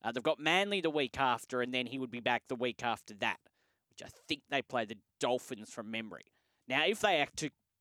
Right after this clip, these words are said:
be going on a winning streak and win their next two matches, even if maybe they win one of their next two, you probably risk bringing him back. But if the Roosters are to lose to the Broncos and are to lose to Manly, you sort of wonder, is it worth the risk of bringing Sam Walker back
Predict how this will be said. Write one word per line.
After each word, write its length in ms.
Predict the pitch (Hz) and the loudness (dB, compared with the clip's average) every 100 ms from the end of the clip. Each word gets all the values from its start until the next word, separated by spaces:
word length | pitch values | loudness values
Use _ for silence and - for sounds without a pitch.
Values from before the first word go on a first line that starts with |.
| _ | _
be 140 | 160 139 | -2 0
going 260 | 156 147 | 2 2
on 120 | 131 | 2
a 40 | 117 | 0
winning 240 | 170 190 | 0 0
streak 320 | - 147 131 | -4 -2 -2
and 140 | 131 131 | -2 -2
win 140 | 160 | 0
their 100 | 156 | 0
next 240 | 139 - - | 0 -4 -2
two 120 | 139 | 0
matches, 300 | 143 156 151 | 2 0 0
even 260 | 226 269 | 0 2
if 100 | 240 - | 0 0
maybe 260 | 165 156 143 | 0 2 2
they 100 | 135 | 2
win 260 | 143 139 | 0 0
one 140 | 147 165 | 2 2
of 100 | 139 | 0
their 120 | 135 | 0
next 240 | 120 - | -2 -4
two, 240 | - 120 82 - _ _ _ - | -4 -4 -6 -12 _ _ _ -6
you 100 | 139 | -2
probably 320 | - 214 190 | 0 2 2
risk 300 | 131 147 - - | 0 -2 -4 -4
bringing 240 | 139 123 | -2 -2
him 160 | 92 92 | -6 0
back. 220 | 151 - _ _ _ _ _ _ _ _ 120 | 0 -2 _ _ _ _ _ _ _ _ -8
But 220 | 147 160 | -2 0
if 240 | 170 - | 0 0
the 100 | - | 0
Roosters 460 | 160 220 269 254 180 | 2 2 0 -4 2
are 220 | 170 160 | 6 6
to 60 | 151 | 6
lose 340 | 151 156 139 - | 4 2 0 -4
to 100 | 131 | -8
the 80 | 113 | -8
Broncos 680 | 127 151 151 139 139 127 135 | 0 2 2 0 0 0 2
and 200 | 139 135 | 2 2
are 140 | 127 | 2
to 80 | 127 | 0
lose 280 | 123 127 - | 0 -2 -4
to 100 | 117 | -2
Manly, 560 | 120 139 139 113 82 _ _ _ _ _ _ | 0 2 0 -4 -10 _ _ _ _ _ _
you 100 | 127 | -4
sort 240 | - 233 | 2 4
of 100 | 339 | 4
wonder, 400 | 226 202 180 170 - | 4 4 4 2 2
is 160 | 175 185 | 0 0
it 160 | 190 | 0
worth 440 | 151 160 151 - - _ | 2 4 4 2 -12 _
the 100 | - | -2
risk 300 | 135 151 - | 0 0 0
of 80 | 135 | -2
bringing 320 | 151 139 135 | 0 0 0
Sam 340 | - 147 131 131 | 0 2 2 2
Walker 280 | 131 - 113 | -2 -2 0
back 280 | 139 120 | 2 2